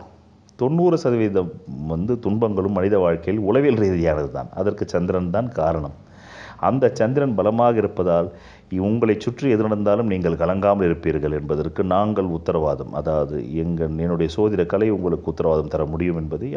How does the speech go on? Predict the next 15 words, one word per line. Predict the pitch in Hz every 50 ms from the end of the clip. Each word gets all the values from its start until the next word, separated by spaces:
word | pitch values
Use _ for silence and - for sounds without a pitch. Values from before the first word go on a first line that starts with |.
| 110 101
ஆணித்தரமாக | 107 117 107 - - 95 92 95 90 87 85 78 - 82
கூறிக்கொள்கிறேன். | 78 78 76 - 76 76 73 82 85 104 131 160 - - - - - - - - - - - - _ _ _ _ -
இரண்டாயிரத்தி | 95 101 110 131 151 160 160 156 139 139 - 123 113 - -
பதினேழு | 92 90 95 98 95 90 85 78 78 80 101 123 131 - - -
செப்டம்பர் | - 101 - - - 131 131 123 107 95
வரையிலும் | 92 87 87 92 110 113 117 127 143 156 143 113
இந்த | 101 92 90 85 82 85
நிலை | 85 90 95 90
நீடிக்கும். | 87 87 87 87 85 - - 110 139 151 - - - - 98
உங்கள் | 98 92 92 90 95
லக்னம் | 98 107 120 131 147 147 143 131 - - - - - - - _ _ _ - 110
குரு | 117 143 165 151 127
பலன் | 123 110 92 80 76 - - 82 90
நன்றாக | 95 104 98 104 117 110 107 95
இருந்தால், | 87 82 78 73 71 -